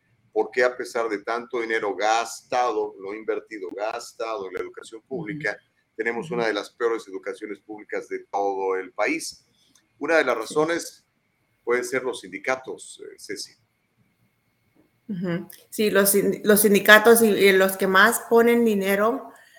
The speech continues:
Speaker 2: para campañas políticas son las uniones de maestros, los sindicatos, los sindicatos de maestros. Ellos lamentablemente, ah, usan el dinero de los maestros que están forzados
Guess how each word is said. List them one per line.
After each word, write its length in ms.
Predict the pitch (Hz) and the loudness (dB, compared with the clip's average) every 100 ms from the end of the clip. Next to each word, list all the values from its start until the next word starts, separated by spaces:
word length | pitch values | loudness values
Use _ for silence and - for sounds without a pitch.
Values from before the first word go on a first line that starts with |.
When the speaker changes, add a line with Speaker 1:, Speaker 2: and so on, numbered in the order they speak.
| _ - | _ 0
Speaker 2:
para 340 | 196 180 175 | 4 4 4
campañas 800 | 185 185 175 180 208 208 208 208 | 2 2 4 4 4 4 4 2
políticas 840 | - 185 190 196 214 220 214 208 208 | -4 -4 -4 -6 -2 2 2 2 0
son 260 | 185 180 | 0 2
las 220 | 185 190 | 0 0
uniones 440 | 190 180 175 190 180 | -2 -2 -2 -4 -2
de 100 | 180 | -2
maestros, 720 | 156 156 170 170 - 151 - 156 | 0 0 -2 -4 -8 -8 -8 -8
los 120 | 156 | -4
sindicatos, 580 | 175 165 170 - - - _ _ _ - | -2 2 2 2 -8 -10 _ _ _ -12
los 120 | 170 | -8
sindicatos 380 | 165 165 170 180 | -4 -4 -4 -2
de 80 | |
maestros. 580 | 180 165 170 170 226 233 - - _ _ _ _ - | 2 4 4 2 0 0 -4 -18 _ _ _ _ 0
Ellos 500 | 190 202 208 202 196 | 4 6 6 4 4
lamentablemente, 1120 | 185 180 180 185 185 202 196 208 208 208 185 | 4 4 2 0 4 4 4 2 2 4 6
ah, 380 | 180 170 165 175 | 6 8 6 6
usan 260 | 196 220 214 | 4 4 4
el 120 | 196 | 2
dinero 540 | 185 185 214 220 190 | 2 4 4 6 6
de 140 | 175 170 | 6 4
los 240 | 170 170 | 2 2
maestros 580 | 165 175 202 196 185 175 | 2 2 0 -2 -6 -6
que 80 | 175 | -4
están 300 | 175 185 185 | -2 -4 -4
forzados 840 | 196 - 202 190 170 170 180 | -4 0 2 2 2 -2 -2